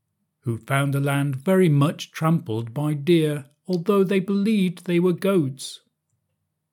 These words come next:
This Thursday, August the second, a large canoe came from towards the east, in which came twenty-five men, and having arrived at the distance of a Lombard shot,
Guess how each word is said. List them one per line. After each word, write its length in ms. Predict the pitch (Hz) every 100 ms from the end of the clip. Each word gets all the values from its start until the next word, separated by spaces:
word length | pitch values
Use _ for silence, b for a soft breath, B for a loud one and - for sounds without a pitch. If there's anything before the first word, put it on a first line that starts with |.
| _ _ _ -
This 140 | 233
Thursday, 800 | - - 214 208 - 117 135 160 -
August 420 | 123 117 113 -
the 80 | 113
second, 680 | - 139 135 156 160 - -
a 60 | 170
large 400 | 185 196 196 -
canoe 380 | 196 190 202
came 320 | - 120 104 113
from 180 | 131
towards 460 | 139 151 107 110 -
the 100 | 143
east, 480 | 156 170 135 - - _ _ -
in 180 | 147 131
which 420 | 120 127 - -
came 180 | 156 139
twenty-five 760 | 180 180 185 190 123 110 110
men, 480 | 160 175 160 139 - _ _ _ _ _ _
and 120 | 175
having 240 | 147 208 214
arrived 460 | 160 165 196 214
at 120 | 180 139
the 60 |
distance 580 | - 143 135 - 175 170
of 100 | 101
a 40 |
Lombard 560 | 101 135 165 123 107 101
shot, 400 | - 113 120